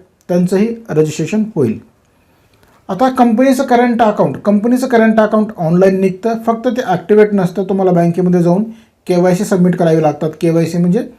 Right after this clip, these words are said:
जे कोणी तुमचे डायरेक्टर असतील त्यांचे आधार कार्ड, पॅन कार्ड, कंपनीचे डॉक्युमेंट सबमिट केलं की तुमचं ते बँक अकाउंट ॲक्टिव्हेट होतं. बाकी कंपनी जे बँक अकाउंट आहे ते ऑनलाईनच तुम्हाला भेटून जाईल.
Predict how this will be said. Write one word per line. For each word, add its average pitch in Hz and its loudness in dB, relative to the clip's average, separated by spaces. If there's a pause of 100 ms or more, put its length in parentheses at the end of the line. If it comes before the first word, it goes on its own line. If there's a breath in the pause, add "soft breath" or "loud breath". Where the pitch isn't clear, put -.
(300 soft breath)
जे 190 2
कोणी 226 0
तुमचे 226 2
डायरेक्टर 185 0
असतील 180 -2
त्यांचे 180 -2
आधार 156 -2
कार्ड, 160 -2
पॅन 156 -2
कार्ड, 151 -2 (520 soft breath)
कंपनीचे 160 0
डॉक्युमेंट 160 -2
सबमिट 156 -4
केलं 196 2
की 180 -12
तुमचं 160 -6
ते 165 -2
बँक 151 -2
अकाउंट 175 -4 (800 soft breath)
ॲक्टिव्हेट 180 2
होतं. 113 -6 (460)
बाकी 185 0
कंपनी 220 2
जे 220 0 (220)
बँक 196 2
अकाउंट 226 0
आहे 233 2
ते - -10
ऑनलाईनच 226 0
तुम्हाला 220 2
भेटून 165 0
जाईल. 113 -6